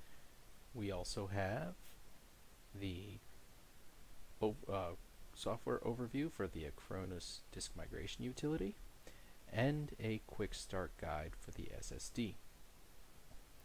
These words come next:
The serial number for the Acronis utility is on a label on the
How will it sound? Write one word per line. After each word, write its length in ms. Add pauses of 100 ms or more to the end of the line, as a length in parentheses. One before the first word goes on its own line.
(440)
The 380 (540)
serial 400
number 340
for 200
the 240
Acronis 580 (480)
utility 840
is 240 (560)
on 80
a 80
label 460 (100)
on 160
the 140